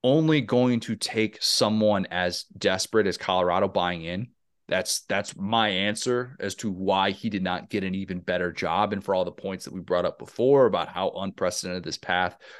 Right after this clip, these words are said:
from H B C U to Power Five is for a head coach. Because you kinda look around, you're like, "Man, if you see some of the comments from Colorado's A D, Rick George," like, he, he had a, a, a col-, he had a, a story in E S P N. I think it was Heather, Heather Dinich who wrote the story.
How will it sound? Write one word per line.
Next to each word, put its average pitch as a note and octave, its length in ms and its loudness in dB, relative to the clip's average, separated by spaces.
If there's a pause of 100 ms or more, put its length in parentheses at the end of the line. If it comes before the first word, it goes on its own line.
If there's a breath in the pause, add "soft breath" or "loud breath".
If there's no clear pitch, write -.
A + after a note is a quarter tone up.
(100)
from F#2+ 180 -2
H F#2+ 260 -6
B F#2+ 120 -2
C G2 160 -6
U F2+ 280 -4
to - 140 -12
Power F2 340 0
Five D#2 420 -2
is F2+ 200 -4
for F2 220 -2
a D#2 40 -4
head - 200 -10
coach. - 480 -4 (500 loud breath)
Because A#2 340 2 (440)
you G2 100 -10
kinda D3 200 4
look A#2+ 140 6
around, A2+ 280 4
you're F#2+ 80 2
like, F2 240 -2
"Man, G#2 240 2
if F2+ 100 -6
you D#3+ 80 0
see C4 160 -2
some - 140 -2
of G3+ 60 -2
the - 40 -2
comments G#2 460 0
from F#2 260 0
Colorado's F#2+ 560 2
A F2 100 0
D, F#2 220 -2
Rick G2 200 -2
George," F2+ 520 0 (320 loud breath)
like, F2 140 -6
he, G#2 180 0
he G#2+ 160 -4
had F#2 320 0
a, F#2 120 -2
a, D#2+ 60 -4 (260)
a - 40 -6
col-, G2+ 320 0
he A2 180 0
had A#2+ 80 6
a, G2 300 2
a G2 40 -6
story G#2+ 420 4
in F#2+ 60 0
E G2 100 2
S F#2+ 100 -2
P G2+ 160 -2
N. F#2 80 2
I E2+ 60 0
think F#2 120 -6
it F#2 40 -6
was E2+ 80 -4
Heather, F2+ 280 -2
Heather F#2 220 -2
Dinich F2 320 -4
who F2+ 120 -6
wrote F2 180 -4
the - 80 -12
story. F2 480 -2